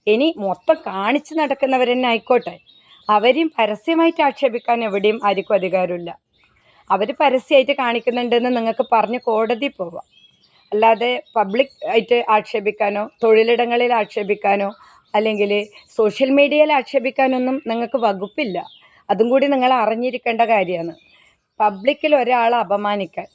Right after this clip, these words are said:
അത് തുണി ഉടുക്കാതെ നടക്കുന്നവരായാലും അപമാനിക്കാനോ ചുമരെഴുത്തിനോ ഒന്നിനും നിങ്ങൾക്ക് അധികാരവും അവകാശവും ഇല്ല. ഒരാളെ ഒറ്റപ്പെടുത്താനോ പരിഹസിക്കാനോ നിങ്ങൾക്ക് അധികാരവും അവകാശവും ഇല്ല.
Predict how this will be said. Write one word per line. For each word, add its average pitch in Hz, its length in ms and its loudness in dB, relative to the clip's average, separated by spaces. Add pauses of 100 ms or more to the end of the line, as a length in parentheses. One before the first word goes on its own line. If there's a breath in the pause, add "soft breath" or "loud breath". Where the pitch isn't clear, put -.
അത് 196 280 0
തുണി 220 200 2
ഉടുക്കാതെ 277 480 2
നടക്കുന്നവരായാലും 226 1000 0
അപമാനിക്കാനോ 214 840 -2 (360 soft breath)
ചുമരെഴുത്തിനോ 214 840 0 (220)
ഒന്നിനും 294 600 4
നിങ്ങൾക്ക് 233 320 0
അധികാരവും 226 460 4
അവകാശവും 208 520 0
ഇല്ല. 170 300 -6 (440 soft breath)
ഒരാളെ 247 280 6
ഒറ്റപ്പെടുത്താനോ 262 720 2 (100)
പരിഹസിക്കാനോ 254 720 2
നിങ്ങൾക്ക് 240 340 0
അധികാരവും 208 380 4
അവകാശവും 185 440 -2
ഇല്ല. 170 220 -6